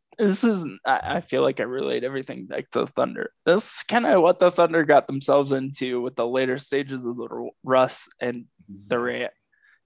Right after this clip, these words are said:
Speaker 1: 'Cause, like, you signed these guys who you think could be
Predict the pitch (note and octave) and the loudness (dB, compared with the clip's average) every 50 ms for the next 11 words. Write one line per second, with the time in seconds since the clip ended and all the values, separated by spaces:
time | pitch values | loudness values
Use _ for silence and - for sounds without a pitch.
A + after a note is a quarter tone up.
0 | _ - F3+ D#3+ C#3+ D3+ E3 E3 D#3+ E3 E3 D#3 D3 - - E3 D#3+ E3 F3 F#3 | _ 0 2 2 6 6 6 6 4 2 0 0 0 2 2 4 4 4 4 4
1 | F3+ F3+ F3 D#3 D3 C#3+ - C#3+ C3+ C3+ C3 B2+ B2+ B2+ - - B2+ B2 B2 B2 | 4 2 2 2 0 0 2 2 4 6 4 4 2 0 -4 -6 -6 -6 -6 -6
2 | C3+ _ _ _ _ E3 D#3+ D#3+ E3+ D3 - _ - - D#3 C#3+ C3 C#3 C3+ C#3 | -10 _ _ _ _ -2 -2 -2 -2 -6 -14 _ -8 -8 -8 -6 -4 -2 -2 0
3 | C3 B2+ B2 B2+ C3 | 0 -2 -4 -6 -8